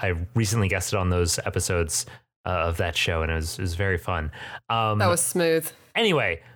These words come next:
Speaker 1: yeah, thank you. All right, let's, let's go on to, I have a, I have a question, uh, that was asked by, uh, by Mason. Either we just had on or we will have on in the future, depending on how I edit this show. Uh, and he <laughs> asks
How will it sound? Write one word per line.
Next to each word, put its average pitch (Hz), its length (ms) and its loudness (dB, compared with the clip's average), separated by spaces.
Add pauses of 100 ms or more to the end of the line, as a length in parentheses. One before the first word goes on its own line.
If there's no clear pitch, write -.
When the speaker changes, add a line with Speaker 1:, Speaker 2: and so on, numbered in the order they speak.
(400)
Speaker 1:
yeah, 131 220 2
thank 135 260 0
you. 101 140 2 (300)
All 220 60 2
right, 208 120 4
let's, 202 220 0
let's 262 160 0
go 269 140 2
on 262 100 4
to, 254 60 4
I 233 240 4
have 247 120 2
a, 247 60 6
I 214 60 4
have 220 100 0
a 233 80 0
question, 165 680 2
uh, 147 380 2 (160)
that 151 500 2 (600)
was 160 260 4
asked 170 380 0
by, 202 260 2
uh, 196 300 4
by 196 220 2
Mason. 185 600 4
Either 160 260 4
we 139 160 4
just 139 360 0
had 185 160 2
on 220 260 2
or 160 340 4
we 147 140 4
will 160 140 4
have 160 160 2
on 165 160 2
in 160 80 2
the 151 80 2
future, 180 320 2
depending 127 320 2
on 131 100 0
how 143 200 2
I 139 100 2
edit 131 320 0
this 147 120 4
show. 170 440 0 (560)
Uh, 127 380 4
and 127 240 4
he 226 400 4
<laughs> - 0 -
asks - 840 -2